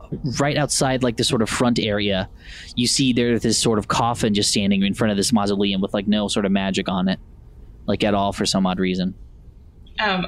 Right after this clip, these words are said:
Speaker 2: I rolled a seventeen
Speaker 1: Weird.
Speaker 2: nature check.
Speaker 1: Uh, nature check. Uh, you see, um, over the past few days, um, you see the back row of this dirt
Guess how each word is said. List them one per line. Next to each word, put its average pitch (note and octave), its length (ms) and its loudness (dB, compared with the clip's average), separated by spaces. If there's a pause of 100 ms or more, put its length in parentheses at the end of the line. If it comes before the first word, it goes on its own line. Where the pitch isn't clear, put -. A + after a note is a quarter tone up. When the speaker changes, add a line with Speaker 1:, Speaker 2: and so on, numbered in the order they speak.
Speaker 2:
I A3+ 100 0
rolled B3+ 160 0
a A#3+ 60 -2
seventeen A#3 440 0
Speaker 1:
Weird. G3 60 2
Speaker 2:
nature F#3 300 -2
check. A#3 320 -4 (1040)
Speaker 1:
Uh, A#2+ 240 2
nature C3+ 240 0
check. C#3+ 340 0
Uh, B2+ 220 2
you C#3 140 0
see, E3 420 0
um, C3 720 2
over C3+ 180 2
the B2+ 100 0
past C3 260 0
few C3+ 120 2
days, B2 560 2
um, A#2 560 2 (1000)
you D#3+ 80 2
see G3 140 2
the D#3+ 80 2
back C3+ 300 0
row E3+ 120 4
of E3 100 0
this F3 200 2 (100)
dirt E3 320 2